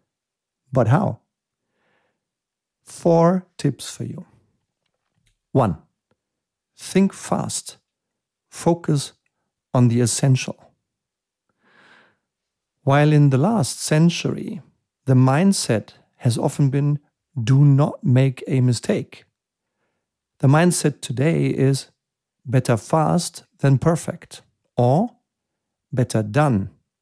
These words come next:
than perfect." I think it also changed from an eighty twenty to a ninety-eight two mentality.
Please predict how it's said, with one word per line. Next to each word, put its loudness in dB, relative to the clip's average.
than 0
perfect." -4
I 0
think 4
it 4
also 2
changed 0
from 0
an 4
eighty -4
twenty 0
to -6
a -6
ninety-eight -2
two 0
mentality. -4